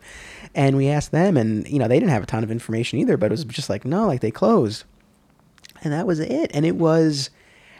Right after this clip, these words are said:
I mean, you know, in the grand scheme of things, like, there's a lot that's way worse than that. So I don't wanna be overly dramatic, like, "Oh, it was traumatic." But, you know, as certainly in this comic shop sphere,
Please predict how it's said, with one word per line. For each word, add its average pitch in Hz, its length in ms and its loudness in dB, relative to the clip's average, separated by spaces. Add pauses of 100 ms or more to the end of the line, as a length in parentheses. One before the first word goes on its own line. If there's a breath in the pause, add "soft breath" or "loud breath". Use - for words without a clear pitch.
(140 soft breath)
I 175 60 -2
mean, 170 380 2 (340)
you 196 140 0
know, 120 100 2
in 127 100 0
the 123 60 0
grand 147 260 4
scheme 135 240 2
of 135 100 2
things, 135 260 0
like, 101 180 -2
there's 117 280 2
a 104 40 -2
lot 107 380 0
that's - 280 -8
way 113 280 0
worse 117 400 0
than 120 240 -2
that. 107 300 -2
So 107 120 0
I 117 60 2
don't 123 120 0
wanna 113 460 0
be 120 140 -4
overly 117 280 -2
dramatic, 113 460 -2
like, 127 140 -10
"Oh, 123 100 -2
it 120 40 -2
was 120 120 -6
traumatic." 117 520 -2
But, 143 200 4 (500 loud breath)
you 226 140 2
know, 220 120 4
as 160 320 0
certainly 214 480 2
in 147 200 0
this 131 220 0
comic 143 360 2
shop - 440 0
sphere, 120 580 2